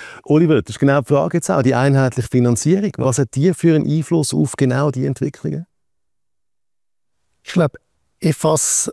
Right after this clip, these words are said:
Speaker 2: ist ein Paradigmawechsel. Das, glaube ich, ist sehr, sehr wichtig, weil es gewisse Fehlanreize,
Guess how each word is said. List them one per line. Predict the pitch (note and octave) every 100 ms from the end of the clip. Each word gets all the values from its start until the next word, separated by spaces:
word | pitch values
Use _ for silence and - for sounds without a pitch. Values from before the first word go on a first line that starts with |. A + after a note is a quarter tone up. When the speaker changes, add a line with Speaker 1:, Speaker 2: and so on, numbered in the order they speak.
| -
Speaker 2:
ist | -
ein | D3
Paradigmawechsel. | - B2+ B2 - F3+ F3+ E3+ F3 - G#3 G#3+ -
Das, | D3 -
glaube | C3 A#2
ich, | A#2+
ist | -
sehr, | C#3+
sehr | B2+ A#2
wichtig, | C3 - B2+
weil | B2+
es | A2+
gewisse | C3+ - -
Fehlanreize, | - A#2 A#2 A#2+ G#2 G#2+ G#2+ - -